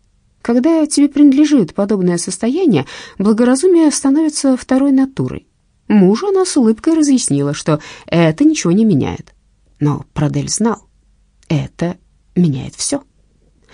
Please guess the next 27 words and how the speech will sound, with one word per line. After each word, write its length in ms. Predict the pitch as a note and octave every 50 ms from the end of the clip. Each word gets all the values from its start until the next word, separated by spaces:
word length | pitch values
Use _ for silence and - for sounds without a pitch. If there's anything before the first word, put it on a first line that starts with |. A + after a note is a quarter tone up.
| - - - - - - - - - - - - _
Поначалу 420 | _ A#3+ A#3+ C#4+ D4 - G4 F#4+ F#4
он 140 | F4+ F#4 F#4
чувствовал, 420 | - - G4+ - - - F3+ E3+
что 200 | - - - G#3
его 160 | G#3 G#3 A#3
обокрали, 600 | A#3+ G#3 A#3 A#3 - - D#3+ C3 - C3 B2+ C3 -
что 200 | - - - F#3
его 140 | F#3 G3
усилия 360 | G3 G3+ - - B3 A#3 G#3 F3
были 400 | E3+ F#3+ F#3 F3+ E3+ D#3+ D3+ - - _
скверно 560 | - - - - B3+ B3 A#3+ A3 G#3+ G#3+ G3+ F#3+
вознаграждены. 800 | F#3+ F#3 F#3 F#3 F3 F3+ F3+ E3+ D#3+ E3+ E3 D3 - - - - _ _ _ _ _ _ _ _
В 100 | F3 F3+
жизни 280 | G3+ C4 F4 F#4 F#4+ F#4
многих 340 | F4+ F#4 F4+ D#4 E4 -
его 160 | - D#4 D#4 D4+
друзей 460 | C#4 D4 D#4 D#4 D4+ G4 G4+ D#4 G3
брак 320 | E3 G#3 A#3 C4+ C#4+ -
помог 340 | - A3 A3 A3+ A3+ G#3+ -
решению 400 | G#3+ G#3 G3+ - A3+ G#3+ G3+ G3
всех 300 | F#3+ - - F#3 F3+ -
проблем. 400 | F3+ F3+ E3 C#3 C#3 C3 B2+ C3 - - - - - - - -
Добиться 420 | - A3 G3+ A3 G#3+ - - -
этого 460 | G#3 G3 - F#3+ F#3 F3+ F3+ F3 E3 D#3+
было 180 | E3+ F3+ F3
порой 240 | E3 - F3+ F3+ F3
нелегко, 480 | E3+ F3 F3 F3 E3+ - - - D4 D4